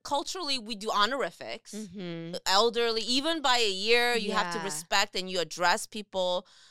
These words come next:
Speaker 1: like, you know, if you're older, you acknowledge them. You know, names are very important. Like, uh, uh, I don't know if you saw, uh, you, I don't think you got to this part. There was a part where the new girl comes in. They're like, "Why didn't you ask me for my name?" Like, it's very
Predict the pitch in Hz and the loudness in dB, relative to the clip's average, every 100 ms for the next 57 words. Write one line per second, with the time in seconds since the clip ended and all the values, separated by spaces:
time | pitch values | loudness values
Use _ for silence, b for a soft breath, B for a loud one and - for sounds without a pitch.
0 | b - 160 156 - _ _ _ - 202 | b -2 2 2 -2 _ _ _ -10 -4
1 | 170 139 117 - _ 190 - - 240 254 | 0 0 0 -4 _ -10 -6 -2 2 2
2 | 233 247 233 202 160 185 202 220 214 - | 2 2 2 0 0 4 6 6 0 0
3 | 214 202 202 208 b b b - 202 175 | 0 2 0 -4 b b b -10 -4 -2
4 | 156 170 196 220 240 247 226 - 175 185 | -2 0 2 2 2 -2 -6 0 4 4
5 | 160 180 196 262 247 208 151 175 185 208 | 6 2 4 0 -2 -2 -2 0 0 0
6 | 180 - 127 117 - 208 196 233 240 233 | -4 -8 -12 -16 -6 0 2 2 -2 -4
7 | 208 - 208 - 202 208 233 254 277 247 | -6 -8 -6 -6 -8 -4 -4 -2 -6 -8
8 | 220 214 - 202 - 220 202 226 254 - | 0 0 0 -12 -6 -6 -4 -6 -6 -2
9 | 220 208 180 170 214 196 185 - 170 170 | -2 -2 -6 -6 -6 -2 -2 -4 -10 -8
10 | 165 165 170 165 _ _ _ _ - 185 | -8 -6 -6 -6 _ _ _ _ -8 -8
11 | 190 175 - - 190 - 160 143 175 185 | -8 -14 -14 -16 -16 -12 -12 -10 -8 -6
12 | 185 185 - b b - 226 202 214 226 | -4 -4 -8 b b -12 -8 -2 0 0